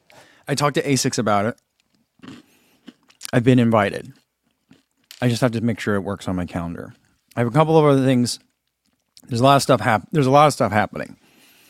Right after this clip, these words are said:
And I gotta figure some stuff out. I still don't actually have a bib for London yet, although I'm training for London. So that kind of figures into things a little bit as well.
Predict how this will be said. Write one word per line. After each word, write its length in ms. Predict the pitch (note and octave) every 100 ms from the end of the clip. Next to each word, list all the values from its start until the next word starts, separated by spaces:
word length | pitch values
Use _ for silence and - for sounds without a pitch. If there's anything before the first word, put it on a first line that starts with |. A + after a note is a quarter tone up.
| _ _ _ -
And 440 | A#2+ A2 G#2 G2 - _ _ _ -
I 100 | A#2+
gotta 200 | A#2+ A2+
figure 260 | A2+ G2+ G2
some 160 | G2+
stuff 240 | - G2 -
out. 200 | - - - - _ _ _ -
I 60 | C#3
still 180 | - C#4
don't 160 | G#3 -
actually 340 | C#3 D#3 C3
have 160 | A#2 A2
a 80 | F#2
bib 320 | F2 G#2 E2+
for 120 | G2
London 380 | F2 F#2+ G2 B2
yet, 220 | B2+ C3 - _ _ _ -
although 140 | A2+
I'm 140 | G#2+ F#2
training 400 | - G#2+ A#2 A#2+
for 140 | C#3+
London. 400 | C#3+ C#3+ D3 D3 - - - - - _ _ _ _ _ _ _ _ _ _ - -
So 140 | -
that 160 | C3+ D#3
kind 140 | E3
of 80 | C#3+
figures 320 | D3+ B2+ B2+
into 180 | A#2+ A#2+
things 220 | A#2+ A#2 -
a 40 |
little 200 | A#2 A2+
bit 180 | G#2 A2+ -
as 140 | A2+
well. 520 | A#2 B2+ B2 B2 A#2+